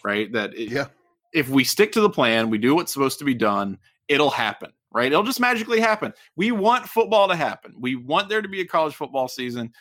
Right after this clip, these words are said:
Speaker 1: So if we just wish hard enough, if we, if we just keep gunning and doing what we're supposed to do, it'll just happen. And that, that's not the case. When you have a huge crisis like this, you have to actually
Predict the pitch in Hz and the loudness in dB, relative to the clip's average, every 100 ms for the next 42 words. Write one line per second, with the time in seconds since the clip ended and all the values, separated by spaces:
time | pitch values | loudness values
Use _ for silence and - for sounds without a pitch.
0 | _ - 131 117 131 131 135 165 277 - | _ -4 -4 -4 -6 -8 -8 -4 -4 0
1 | 233 233 185 123 - 127 147 160 - - | 2 2 2 -4 -6 -8 -8 -8 -12 -12
2 | 147 185 196 - _ _ - 359 - 135 | -8 -4 -6 -6 _ _ -6 -6 -6 -2
3 | 214 247 240 160 131 151 233 247 226 208 | 0 2 0 0 -2 -2 0 0 -2 -8
4 | - 208 196 180 180 185 202 170 - 117 | -4 -4 -2 -4 -2 -2 -2 -4 -4 -4
5 | - _ _ _ _ _ _ _ 160 240 | -6 _ _ _ _ _ _ _ -2 -2
6 | - 190 220 233 262 220 - - 202 80 | -2 -6 -4 2 2 2 -6 -2 -2 -2
7 | - 151 151 170 202 254 254 208 180 170 | -8 -4 -2 -2 0 0 0 -2 -2 -2
8 | 160 - 226 214 - 156 143 143 120 113 | -2 -6 -6 -6 -6 -6 -6 -8 -8 -10
9 | - 107 101 - - _ _ 180 247 269 | -8 -14 -14 -16 -20 _ _ -4 0 -2
10 | 262 214 180 - _ _ - 160 - 196 | 0 0 0 -2 _ _ -6 -6 -2 0
11 | 185 175 | 0 0